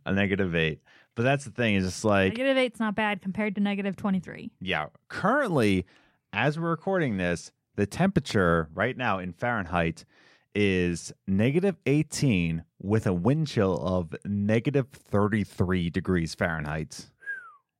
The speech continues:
Speaker 1: That's cold.
Speaker 2: That is cold. You're
Speaker 1: So
Speaker 2: taking the dog tonight.
Speaker 1: So when, uh, when it says negative eight, I'm like, "Ooh, so warm and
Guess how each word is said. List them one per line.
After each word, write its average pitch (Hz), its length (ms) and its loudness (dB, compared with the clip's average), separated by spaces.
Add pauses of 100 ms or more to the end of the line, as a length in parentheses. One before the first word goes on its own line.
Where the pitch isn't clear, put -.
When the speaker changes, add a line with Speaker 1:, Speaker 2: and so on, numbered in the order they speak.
(140)
Speaker 1:
That's 87 340 -2
cold. 80 600 -2
Speaker 2:
That 233 180 0
is 220 140 0
cold. 196 280 -6
You're 214 80 -2
Speaker 1:
So 233 120 4
Speaker 2:
taking 202 200 -4
the 196 60 -4
dog 196 300 -8
tonight. 202 300 -4 (220)
Speaker 1:
So 113 480 -2 (160)
when, 120 280 2
uh, 104 440 4
when 110 180 2
it 110 80 0
says 110 180 0
negative 104 380 0 (140)
eight, 127 320 0
I'm 107 120 2
like, 98 180 0 (140)
"Ooh, 101 600 0
so 139 300 -2
warm 92 300 -2
and 240 100 0